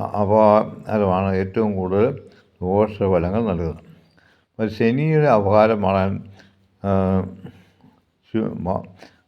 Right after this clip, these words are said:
മഹാദേവനും കൂവളത്തുമാരിയും ജലധാരയും മൃത്യുഞ്ജയ ആർച്ചനയും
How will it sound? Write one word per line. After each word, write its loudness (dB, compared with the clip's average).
മഹാദേവനും 2
കൂവളത്തുമാരിയും 0
ജലധാരയും 0
മൃത്യുഞ്ജയ -2
ആർച്ചനയും -2